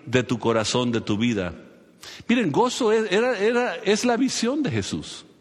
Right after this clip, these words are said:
Era lo que Él anhelaba para todo mundo.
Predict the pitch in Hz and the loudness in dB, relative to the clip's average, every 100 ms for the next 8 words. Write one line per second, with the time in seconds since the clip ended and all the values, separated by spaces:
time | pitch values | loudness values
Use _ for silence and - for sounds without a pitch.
0 | _ 208 269 247 226 233 247 233 185 233 | _ 4 4 4 2 2 4 4 4 4
1 | 277 233 156 185 165 220 233 220 262 302 | 4 2 4 4 4 2 2 2 2 0
2 | 254 117 87 - | 0 -4 -6 -14